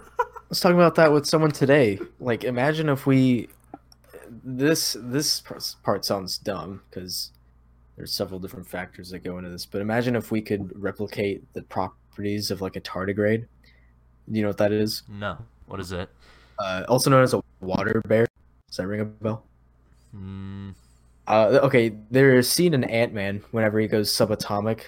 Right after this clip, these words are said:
Speaker 1: It's
Speaker 2: Right.
Speaker 1: those, like, uh, like, six, eight-legged microscopic
Speaker 2: Oh, yeah, yeah,
Speaker 1: worm
Speaker 2: yeah, yeah,
Speaker 1: things.
Speaker 2: yeah.
Speaker 1: Those can,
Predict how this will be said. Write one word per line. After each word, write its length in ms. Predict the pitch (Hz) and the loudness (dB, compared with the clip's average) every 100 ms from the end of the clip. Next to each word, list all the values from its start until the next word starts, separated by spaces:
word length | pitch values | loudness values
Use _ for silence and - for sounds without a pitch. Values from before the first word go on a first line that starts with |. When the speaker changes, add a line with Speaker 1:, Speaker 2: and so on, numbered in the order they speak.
| - | -18
Speaker 1:
It's 180 | - - | -10 -6
Speaker 2:
Right. 60 | 92 | -2
Speaker 1:
those, 240 | 104 101 | -2 0
like, 240 | 104 101 _ _ _ _ _ _ _ - | -2 -2 _ _ _ _ _ _ _ -12
uh, 420 | 98 - 95 92 95 | -12 -8 -6 -6 -6
like, 280 | 101 87 _ _ _ _ _ _ _ - | -8 -10 _ _ _ _ _ _ _ -8
six, 640 | - - 110 - - - _ - | -4 -4 -4 -2 -4 -4 _ -6
eight-legged 560 | 110 107 107 104 101 - _ _ _ _ _ _ _ _ _ _ _ _ _ _ | -2 0 0 0 -4 -12 _ _ _ _ _ _ _ _ _ _ _ _ _ _
microscopic 800 | 123 104 - 104 - 104 101 104 - _ _ _ _ - | -6 -4 -2 -4 0 -2 -2 -6 -10 _ _ _ _ -8
Speaker 2:
Oh, 220 | 139 127 | -4 -2
yeah, 160 | 117 120 | 0 0
yeah, 160 | 113 | 0
Speaker 1:
worm 140 | 107 104 | 0 -2
Speaker 2:
yeah, 40 | |
yeah, 220 | 95 110 | -2 -2
Speaker 1:
things. 160 | 110 - | -2 -10
Speaker 2:
yeah. 120 | 101 92 - - _ - | -14 -18 -20 -20 _ -8
Speaker 1:
Those 600 | 117 123 156 165 160 - | 6 8 10 8 4 0
can, 580 | - 143 131 127 123 | 2 0 0 -2 -4